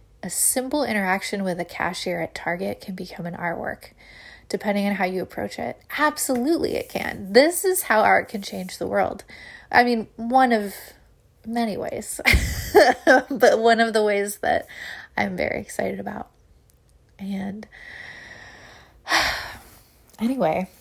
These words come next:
I have to go because I have an appointment that I am one minute late for. Isn't that, like, a really,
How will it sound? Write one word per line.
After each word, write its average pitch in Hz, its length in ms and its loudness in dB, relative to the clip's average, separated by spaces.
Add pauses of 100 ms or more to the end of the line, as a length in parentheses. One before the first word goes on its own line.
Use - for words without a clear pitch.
(1500)
I 202 80 -2
have 247 300 -6
to - 100 -4
go 214 440 0 (100)
because 180 600 -6
I 185 100 -8
have 208 220 -4
an 196 80 -4
appointment 196 580 -4
that 196 80 -2
I 196 140 0
am 180 140 -4
one 185 200 -2
minute 202 240 -2
late 208 220 -4
for. 165 200 -4
Isn't 180 280 -4
that, 220 280 -6
like, 196 360 -8
a 196 80 -6
really, 180 500 -4